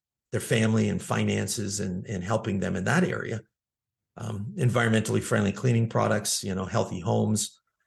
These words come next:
and the financial rewards that, that go along with, uh,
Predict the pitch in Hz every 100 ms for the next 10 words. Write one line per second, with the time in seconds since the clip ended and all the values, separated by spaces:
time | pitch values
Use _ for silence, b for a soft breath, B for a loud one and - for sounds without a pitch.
0 | _ - 110 101 - 113 101 107 - 98
1 | 95 98 104 104 - 101 - 107 101 107
2 | 98 95 101 98 95 - - 95